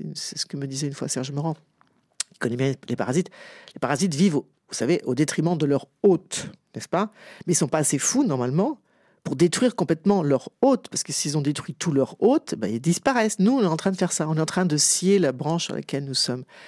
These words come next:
assis, et ça veut dire que, bah, c'est de mauvais augure pour notre, euh, survie.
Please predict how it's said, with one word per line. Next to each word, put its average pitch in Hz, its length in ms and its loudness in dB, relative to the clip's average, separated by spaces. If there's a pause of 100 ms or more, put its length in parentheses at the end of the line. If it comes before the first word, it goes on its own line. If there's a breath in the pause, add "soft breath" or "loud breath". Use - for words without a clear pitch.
(140 loud breath)
assis, 202 460 0 (340 loud breath)
et - 280 0
ça - 200 0
veut 131 140 -2
dire 175 300 0
que, 165 240 2
bah, 147 180 -2
c'est 135 220 -2
de 139 100 -10
mauvais 139 240 -2
augure 143 360 -6 (100)
pour 139 140 -2
notre, - 360 -10
euh, 117 60 -10
survie. 135 340 -8